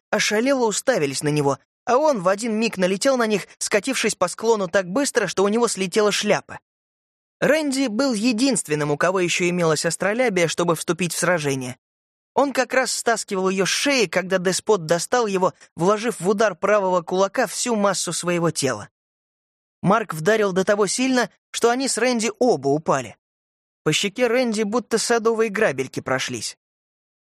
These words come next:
Игольчатый кулак Деспота проложил глубокие кровавые бороздки у балбеса по щеке,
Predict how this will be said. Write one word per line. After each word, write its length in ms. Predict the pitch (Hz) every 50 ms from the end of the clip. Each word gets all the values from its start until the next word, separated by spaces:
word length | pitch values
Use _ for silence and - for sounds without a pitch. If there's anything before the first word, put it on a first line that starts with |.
| _ _ -
Игольчатый 600 | 180 208 196 277 294 269 - - 226 - 226 214
кулак 360 | - 226 226 240 233 208 175
Деспота 540 | 160 180 185 - - - 285 294 - - 233
проложил 480 | 208 - 190 196 196 196 190 240 233
глубокие 640 | 196 160 165 196 214 180 175 247 254 - - 220 196
кровавые 480 | - - 185 190 202 214 214 202 190 185
бороздки 440 | 165 175 190 214 196 - - - 180
у 80 | 170
балбеса 460 | 160 170 175 180 170 196 180 - - 160
по 100 | - 165
щеке, 340 | - 196 175 - 262 262